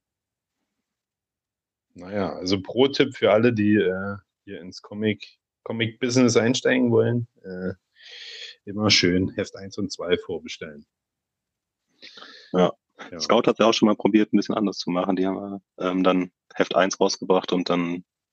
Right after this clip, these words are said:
Speaker 2: Heft zwei immer erst mit zwei, drei Monaten Versatz.
Speaker 1: Ja, stimmt, da sind Scout-Comics, die machen das, äh, häufig. Deswegen denke ich meistens auch immer, das sind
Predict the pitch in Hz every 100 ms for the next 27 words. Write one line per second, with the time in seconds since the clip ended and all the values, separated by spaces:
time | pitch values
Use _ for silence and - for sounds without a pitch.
0 | _ - 98 - - 92 92 92 82 87
1 | - - _ - 90 - - 90 90 90
2 | 92 - - 85 87 - - - _ _
3 | _ _ _ _ _ _ _ _ _ _
4 | _ - 117 143 160 123 101 95 107 107
5 | - 101 - 135 135 123 123 117 117 123
6 | 117 - 110 110 107 110 _ _ _ _
7 | - 110 110 78 - - _ _ _ _
8 | _ _ _ _ _ - _ _ - -
9 | 107 101 107 113 120 104 104 110 120 -
10 | 120 - - 113 110 98 - 95 90